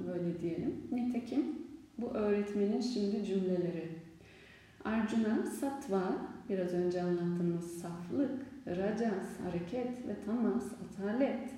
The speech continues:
Prakriti, doğada, maddeye dair her şey demek. Mevcut olan niteliklerdir ve bedende, bu bedende bildiğin ikamet eden,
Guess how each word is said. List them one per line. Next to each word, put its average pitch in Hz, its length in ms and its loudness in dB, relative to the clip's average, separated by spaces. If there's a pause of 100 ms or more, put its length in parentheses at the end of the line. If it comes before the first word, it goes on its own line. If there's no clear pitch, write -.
(560)
Prakriti, 226 600 0
doğada, 202 440 4 (200)
maddeye 208 520 2
dair 202 240 2
her 185 300 -2
şey - 320 -6
demek. - 240 -4 (500)
Mevcut 233 500 4
olan 233 320 4
niteliklerdir 214 960 -2 (380)
ve 285 280 4 (220)
bedende, 196 760 4 (440)
bu 180 160 -2
bedende 170 640 0 (140)
bildiğin 170 520 0
ikamet 175 600 -2
eden, 185 360 -2